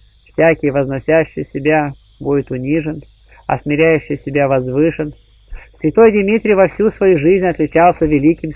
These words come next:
смирением. «Несем таков, — говорил о себе святой, — как любовь твоя не пщует меня быти, несем благонравен,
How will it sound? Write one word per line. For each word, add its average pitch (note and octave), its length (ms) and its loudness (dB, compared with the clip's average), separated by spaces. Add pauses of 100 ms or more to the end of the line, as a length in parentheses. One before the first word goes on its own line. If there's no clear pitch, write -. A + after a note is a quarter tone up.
смирением. C3+ 720 -2 (2500)
«Несем B3 500 4
таков, — B3 460 6
говорил A3 360 8
о A3 100 6
себе G#3 360 2
святой, — G3+ 520 4 (360)
как F3 260 4 (480)
любовь E3+ 480 2
твоя E3+ 240 4
не E3 120 -2
пщует F3+ 440 0
меня D#3 260 2
быти, D3 540 0 (120)
несем A#3 540 2
благонравен, G3 840 2